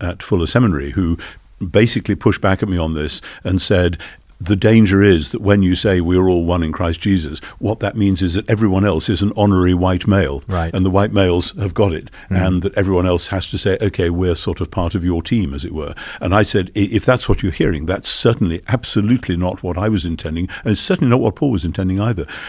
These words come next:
Speaker 1: And I know Danny Boyarin, and we've had this, we've had this debate. It's great fun, because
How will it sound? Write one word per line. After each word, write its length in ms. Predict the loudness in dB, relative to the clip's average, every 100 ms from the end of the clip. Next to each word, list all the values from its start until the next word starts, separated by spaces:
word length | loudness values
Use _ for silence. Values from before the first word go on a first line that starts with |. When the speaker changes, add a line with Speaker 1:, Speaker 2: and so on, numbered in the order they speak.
| -6
Speaker 1:
And 120 | -2 2
I 100 | 4
know 180 | 6
Danny 260 | 6 4 0
Boyarin, 480 | 0 0 0 -2 -2
and 100 | 0
we've 180 | 0 2
had 200 | 0 0
this, 220 | -2 0
we've 160 | 0
had 160 | 2 0
this 100 | 0
debate. 320 | 0 2 2
It's 80 | 0
great 280 | 2 2 2
fun, 320 | 0 0 -2 -6 -14 -14 -4
because 400 | 0 2 2